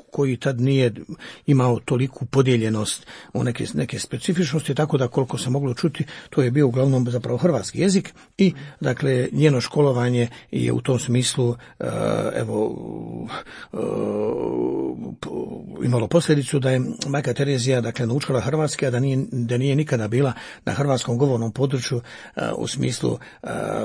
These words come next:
boravka, dakle, niti u Hrvatskoj, niti u Bosni i Hercegovini, pa čak niti u Janjevu. E, jedino je znala otići na redovito hodočašće u Letnicu, na Kosovu, što je razmjerno vrlo blizu, to je nekih dvadeset pet kilometara od Skopja.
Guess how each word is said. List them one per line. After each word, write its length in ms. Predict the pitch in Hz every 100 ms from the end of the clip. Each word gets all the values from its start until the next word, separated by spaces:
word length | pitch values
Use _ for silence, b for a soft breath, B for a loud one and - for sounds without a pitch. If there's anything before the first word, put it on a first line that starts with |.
| 107
boravka, 560 | 113 135 110 90 92 92
dakle, 300 | 92 - 98
niti 360 | 101 - 90
u 40 | 101
Hrvatskoj, 440 | 135 123 110 101
niti 180 | 104 -
u 40 |
Bosni 260 | 113 107 110
i 40 |
Hercegovini, 520 | 120 131 123 113 107 98 B B -
pa 80 | 95
čak 220 | 123 -
niti 340 | 117 - -
u 180 | 123 120
Janjevu. 560 | 131 127 120 113 110 - B B
E, 500 | - 113 113 120 123 -
jedino 360 | 135 156 143
je 80 | 139
znala 260 | 135 151 135
otići 580 | 151 - 131 - 135 131 - 131
na 140 | 127
redovito 420 | 127 131 143 147 147
hodočašće 540 | 143 131 131 123 - -
u 100 | 131
Letnicu, 500 | 113 - 147 - 214 - _ _
na 200 | 165 101
Kosovu, 460 | - 107 165 202 190 B B B -
što 220 | - 120
je 400 | 113 110 104 113
razmjerno 580 | 113 117 113 107 107 104
vrlo 240 | 127 110
blizu, 340 | 107 123 110
to 120 | - 98
je 60 |
nekih 240 | 101 - -
dvadeset 340 | 95 92 -
pet 140 | 110
kilometara 460 | - 117 104 98 90
od 80 | 85
Skopja. 360 | - 123 190